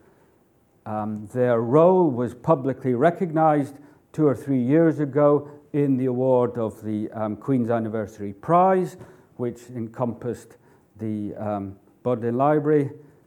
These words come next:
the four university museums, the Botanic Gardens, and the Beazley Archive.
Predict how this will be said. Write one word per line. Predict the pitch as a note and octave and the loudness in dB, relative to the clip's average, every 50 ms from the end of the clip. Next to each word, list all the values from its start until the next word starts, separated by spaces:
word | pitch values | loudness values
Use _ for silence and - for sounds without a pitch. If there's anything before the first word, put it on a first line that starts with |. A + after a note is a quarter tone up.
| _ _ _ - | _ _ _ -20
the | A2 | -20
four | - - - D3 C#3 C3 B2+ A#2 A2 G#2+ | -12 -6 -2 0 2 2 2 2 0 -2
university | C3 B2+ A#2 A#2 A2+ A#2 G#2+ A2 - A2+ | -4 -4 -2 0 0 -2 -2 -2 -6 -6
museums, | G#2+ A2 A2 G#2+ A2 D#3 E3+ E3 E3 D3+ D3+ D3 C3+ - - - - _ _ _ _ _ - | -6 -6 -4 -2 0 2 4 4 4 4 4 2 0 -4 -10 -18 -20 _ _ _ _ _ -14
the | A2 | -10
Botanic | G2 A2+ A#2 - C3+ B2+ B2 C3 - | -8 -8 -6 -4 -2 -2 -2 -4 -6
Gardens, | C3+ A#2+ A#2 A2+ G#2+ G#2+ G2+ A2 A2+ A2 G#2 - - - - | -6 -2 -2 0 0 -2 -2 -6 -8 -10 -10 -14 -20 -20 -16
and | - A#2+ A#2 | -12 -10 -10
the | A2+ | -8
Beazley | G#2 G#2+ G#2 G2+ F#2+ G#2+ A2+ B2 | -8 -8 -8 -8 -8 -6 -4 0
Archive. | D3+ E3+ D#3 - - - G2+ D#2+ D2 C#2 | 0 0 0 -2 -4 -12 -16 -16 -18 -20